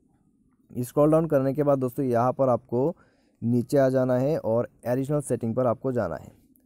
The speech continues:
ठीक है। तो एडिशनल सेटिंग हमें सर्च करना है, तो ये रहा दोस्तों एडिशनल सेटिंग। उसके बाद दोस्तों स्क्रॉल डाउन करें और आपको दोस्तों यहाँ पर मिलेगा एक्सेसिबिलिटी। एक्सेसिबिलिटी पर जाने के बाद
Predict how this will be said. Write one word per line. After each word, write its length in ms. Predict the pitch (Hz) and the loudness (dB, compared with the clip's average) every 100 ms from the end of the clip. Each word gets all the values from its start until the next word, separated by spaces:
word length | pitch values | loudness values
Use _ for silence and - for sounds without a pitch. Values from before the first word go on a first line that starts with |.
| - | -6
ठीक 140 | 151 | -2
है। 140 | 143 - _ _ _ _ - - - | -2 -4 _ _ _ _ -20 -18 -4
तो 360 | 123 123 123 - | 0 2 2 0
एडिशनल 460 | 117 113 113 135 127 | 0 -2 -4 -4 -4
सेटिंग 380 | - 110 120 120 | -4 -4 -2 -2
हमें 180 | 113 113 | -2 -4
सर्च 340 | - 110 110 | -4 -4 -4
करना 200 | - 110 | -4 -2
है, 80 | 135 | -2
तो 340 | 147 127 120 - | -2 -2 -2 -2
ये 240 | 117 123 | -2 0
रहा 160 | 123 127 | 2 0
दोस्तों 280 | 123 123 135 | -2 -2 -2
एडिशनल 320 | 117 110 120 | -2 -2 -4
सेटिंग। 440 | - 127 117 156 185 _ _ _ - | -2 -4 -2 -4 -6 _ _ _ -6
उसके 260 | 139 - 165 | -6 0 2
बाद 160 | 165 | 4
दोस्तों 280 | 156 151 160 | 2 0 -2
स्क्रॉल 320 | 127 - 127 | -2 0 0
डाउन 200 | 131 135 | 2 -2
करें 280 | 127 117 139 165 _ _ _ _ _ _ _ _ _ _ - | 0 -2 -2 -4 _ _ _ _ _ _ _ _ _ _ -6
और 260 | 123 127 135 _ - | 0 2 2 _ -4
आपको 280 | 127 151 175 | -4 0 0
दोस्तों 280 | 160 151 156 | 0 0 2
यहाँ 140 | 139 | 2
पर 140 | 131 143 | 2 0
मिलेगा 480 | 127 113 120 131 175 _ _ _ _ _ _ _ _ _ - | 0 0 2 0 -2 _ _ _ _ _ _ _ _ _ -6
एक्सेसिबिलिटी। 840 | 120 - 139 - 110 101 92 - 127 | -6 -4 -8 -4 -4 -4 -6 -8 -4
एक्सेसिबिलिटी 680 | 127 165 160 170 170 165 | -4 -4 -4 -2 0 0
पर 140 | 170 165 | 0 2
जाने 260 | 160 160 | 2 2
के 120 | 156 170 | -2 -2
बाद 360 | 123 117 - | 2 2 0